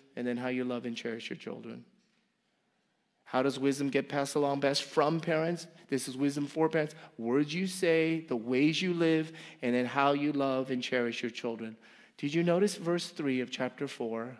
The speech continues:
Maybe my favorite of this passage, Proverbs chapter four, verse three.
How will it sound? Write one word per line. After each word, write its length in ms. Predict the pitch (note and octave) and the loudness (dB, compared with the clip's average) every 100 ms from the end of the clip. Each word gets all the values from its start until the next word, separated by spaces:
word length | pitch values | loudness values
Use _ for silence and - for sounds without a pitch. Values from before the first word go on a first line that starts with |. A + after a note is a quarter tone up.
| - | -4
Maybe 240 | B2 B2 | -2 0
my 200 | C3 C3 | -2 -2
favorite 460 | C3+ D3 C3 C3 B2+ | 0 2 2 2 -2
of 80 | A#2 | -2
this 160 | B2+ | -6
passage, 640 | - A2 G#2+ - A2+ A2 - - - - _ | -6 -8 -8 -8 -8 -10 -18 -20 -20 -20 _
Proverbs 340 | B2+ A#2+ B2 B2 | -2 0 -2 -2
chapter 320 | C3 B2 C3 | -4 -2 -6
four, 260 | - C3 | -2 -2
verse 220 | B2+ C#3 - | -2 -4 -6
three. 380 | A#2 G#2+ G#2 | -8 -8 -10